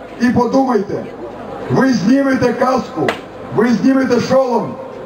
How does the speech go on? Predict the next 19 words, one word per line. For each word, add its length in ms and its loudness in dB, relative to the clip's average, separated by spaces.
і 40 6
рано 340 4
чи 120 2
пізно 540 0
ваша 340 4
мати, 380 2
ваша 280 4
дочка 480 2
чи 160 2
син, 320 2
ваша 360 2
жінка 340 2
спитає 480 0
від 360 0
вас: 200 2
«А 140 2
де 420 2
ти 220 4
був, 380 2